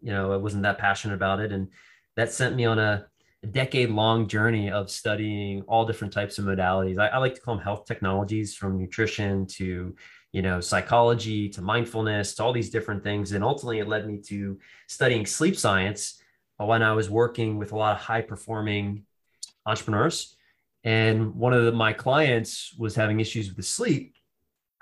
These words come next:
and he asked me if I knew anything about sleep. I didn't. I thought it was a waste of time. Didn't know anything around, you know, I, I literally knew nothing about sleep. And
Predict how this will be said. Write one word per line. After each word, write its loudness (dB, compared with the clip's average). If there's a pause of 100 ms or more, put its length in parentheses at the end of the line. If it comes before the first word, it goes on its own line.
(120)
and -2
he 0
asked -2
me -4
if -6
I -2
knew 0
anything -4
about -4
sleep. -4
I 0
didn't. 0
I 0
thought -6
it 0
was -2
a -4
waste -2
of -20
time. 2 (600)
Didn't -2
know 0
anything 0
around, -2
you -6
know, 0
I, 0
I 2
literally 2 (120)
knew -6
nothing -2 (300)
about -2
sleep. -8 (200)
And 0